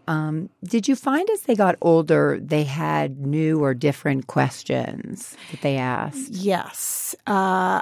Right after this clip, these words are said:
Speaker 2: I, fa-, I, and it's been different for both of them. They're twins, but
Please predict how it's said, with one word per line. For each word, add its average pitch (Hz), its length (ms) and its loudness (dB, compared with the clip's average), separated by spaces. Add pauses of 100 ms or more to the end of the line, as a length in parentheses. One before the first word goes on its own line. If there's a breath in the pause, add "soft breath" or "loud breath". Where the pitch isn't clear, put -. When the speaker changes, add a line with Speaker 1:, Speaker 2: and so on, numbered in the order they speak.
Speaker 2:
I, 220 140 0
fa-, - 260 -4
I, 190 480 0
and 202 140 0
it's - 160 -6
been 208 180 0
different 190 340 0
for 170 220 -4
both 202 320 -4
of 196 80 -4
them. 165 220 -2
They're 170 140 0
twins, 180 500 0
but 170 240 -2